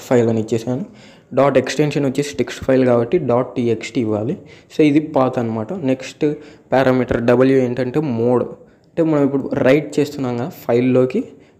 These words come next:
డేటా అనేది స్టోర్ చేస్తున్నాం hello world అని చెప్పి. So, కాబట్టి డబ్ల్యూ. ఒకవేళ రీడ్ చేస్తున్నట్లయితే ఎఫ్ స్కాన్ ఎఫ్ యూజ్ చేసి ఆర్ అని చెప్పేసి ఇవ్వాలి. So, ఇలా F ఓపెన్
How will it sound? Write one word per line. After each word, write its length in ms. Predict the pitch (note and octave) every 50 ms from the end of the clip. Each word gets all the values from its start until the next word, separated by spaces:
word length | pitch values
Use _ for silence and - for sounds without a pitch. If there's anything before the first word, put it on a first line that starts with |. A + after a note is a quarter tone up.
| - B2+ A#2+
డేటా 220 | B2+ B2+ B2+ C#3 C3 B2+
అనేది 200 | B2 B2 C3 B2 -
స్టోర్ 240 | - B2+ B2 B2+ B2 A#2+
చేస్తున్నాం 400 | A#2 A2+ - - A#2+ A2+ A2 A#2 A#2 C3
hello 200 | C#3+ A2+ A2 A2 A2+ A#2
world 260 | A2+ A2+ A2+ A2+ A2+ A2+
అని 80 | G#2+ G#2+ G#2+
చెప్పి. 240 | G#2+ - - D#3 G3 - - - - - - _ _ _
So, 60 | - D3 D3+
కాబట్టి 320 | D3 C3+ C#3 C3+ - - E3+ C3+ A#2+
డబ్ల్యూ. 300 | B2 A#2+ A#2 A#2 A#2+ A2 A2 - -
ఒకవేళ 240 | - D3 D3 C#3+ C3 B2 B2+
రీడ్ 220 | C#3+ D#3 D#3+ D3 C#3+ C#3+
చేస్తున్నట్లయితే 640 | C#3 C#3+ C#3+ - C#3+ C#3 C3+ C3 C#3 B2+ B2 B2+ E3+ - D3 B2+
ఎఫ్ 100 | B2+ - -
స్కాన్ 260 | - - C3 B2+ B2+ B2
ఎఫ్ 100 | A#2+ - A#2+
యూజ్ 120 | A#2+ A#2 A#2 A#2
చేసి 220 | A#2 A2+ - - A#3+ - - - - - - - A#2 A#2+
ఆర్ 120 | B2 C3 C3
అని 100 | B2 A#2+ A2+ G#2+
చెప్పేసి 280 | - B2 C3 - - B2+
ఇవ్వాలి. 300 | A2 G#2 G2+ - - - - _ - - - _ _ _ _ _ _ _ _ _ _ _ _ - -
So, 60 | - F3 E3+
ఇలా 120 | E3 E3+ E3 D3+ C#3+
F 120 | D3+ - C#3+ C#3 C#3+
ఓపెన్ 240 | C#3 C#3+ C#3+ C#3+